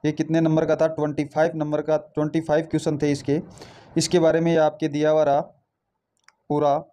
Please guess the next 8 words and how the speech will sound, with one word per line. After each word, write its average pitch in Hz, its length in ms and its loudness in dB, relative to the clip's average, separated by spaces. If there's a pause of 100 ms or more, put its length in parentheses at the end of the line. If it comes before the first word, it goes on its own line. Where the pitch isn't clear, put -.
(840)
अल्फ़ाबेट, 151 420 0
नंबर 151 240 -4
सीरीज, 147 300 -8
कोडिंग 147 360 -4
वगैरह, 143 240 -2
डिकोडिंग 147 460 -2
वगैरह, 143 340 0 (300)
डायरेक्शन 147 440 0